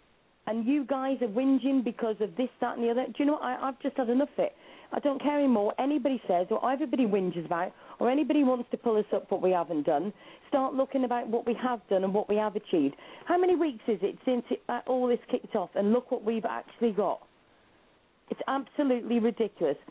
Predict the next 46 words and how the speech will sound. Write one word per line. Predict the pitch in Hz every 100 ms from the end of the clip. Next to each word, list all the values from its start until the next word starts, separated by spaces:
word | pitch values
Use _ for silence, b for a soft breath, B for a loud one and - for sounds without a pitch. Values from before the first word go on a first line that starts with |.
| B B -
Laura, | 254 285 311 302
do | 233
you | 294
know | 294
what? | 294 311 - _ _ _ _ _ _ -
The, | - 180 247 196
these | 269 285 -
people | 277 247 277 269 -
are | 226
not | 240 -
worth | 233 233 226
it. | 233 -
There | 214
is | 214
no | 240 277 277
point | 269 247
crying | 220 214 202 208
over | 196
these | 196 202
people. | 208 190 202 208 B B
It's | - 190 214
a |
waste | 190 254 240 -
of | 262 -
tears, | 247 202 180 156
love. | 156 151 B B -
The | 202 -
tears | 294 302 254
that | -
we | 240 269
should | - 208
be | 240 -
shedding | 185 170 196 196 B B -
over | 202 202
these | 196 240 233 -
poor | 233 214 214
dogs | 202 156 151 -
at |
the | 170
end | 165 160
of |
the | 147
day, | 160 156 185 180 _ _ -
that's | 180 -
where | 196 180
it | 160